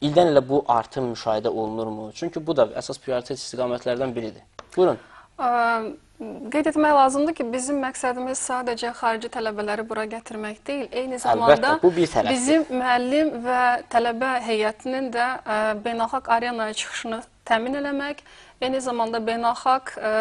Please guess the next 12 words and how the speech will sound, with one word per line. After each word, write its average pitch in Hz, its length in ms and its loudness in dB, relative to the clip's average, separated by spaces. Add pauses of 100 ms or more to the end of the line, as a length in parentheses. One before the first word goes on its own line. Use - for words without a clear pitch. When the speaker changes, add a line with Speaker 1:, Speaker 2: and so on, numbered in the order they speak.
(160)
Speaker 2:
arenaya 269 340 0
çıxmaq, 262 540 -4
universitetimizi, 240 880 -4 (400)
ə, 233 80 -2 (480)
beynəlxalq 247 480 2
standartlara 233 800 2
uyğun 247 340 0
bir 226 140 0
şəkildə, 220 480 0
ə, 247 320 0 (720)
təmin 240 320 0
etməkdir. 220 500 -12